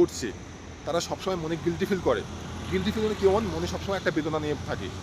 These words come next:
যে ঘুম আসে না তাদের, যে এটা ভুল হয়েছে, এটা সত্যি কি ভুল, আমি অন্যায় করেছি। হ্যাঁ, হতে পারে আমি বড় লোক, টাকার উপরে শুয়ে আছি, কিন্তু এটা আমার অন্যায় হয়ে যাচ্ছে, এটা আমি সম্পূর্ণ ভুল করেছি। তাদের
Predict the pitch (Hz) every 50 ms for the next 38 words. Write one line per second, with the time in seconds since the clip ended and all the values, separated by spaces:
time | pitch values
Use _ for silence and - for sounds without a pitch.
0 | - - - - - - - - - - 170 160 160 160 156 - - - - 185
1 | 233 240 233 226 226 220 190 175 170 156 147 120 98 - - - - - - -
2 | - - 151 156 165 175 156 - - 170 180 202 208 202 190 - 208 170 143 151
3 | 156 151 - 165 156 - - - - 196 160 180 214 196 165 - - - - -
4 | - - - - - - 143 175 156 143 147 151 175 185 185 180 151 135 - 123
5 | 135 175 180 156 151 143 175 165 175 185 190 190 151 160 160 160 151 131 117 -
6 | - - 135 135 143 151 151 135 160 160 - 180 175 160 135 117 - 107 - -
7 | - - - - - - - - 147 156 156 165 147 - 147 143 - 170 170 139
8 | 131 135 147 165 175 170 170 147 139 127 117 - - 113 90 - - - 135 123
9 | 143 143 160 165 - 139 131 127 - 185 190 180 131 131 123 120 131 123 117 -
10 | - - - - - - - - - - 156 156 180 190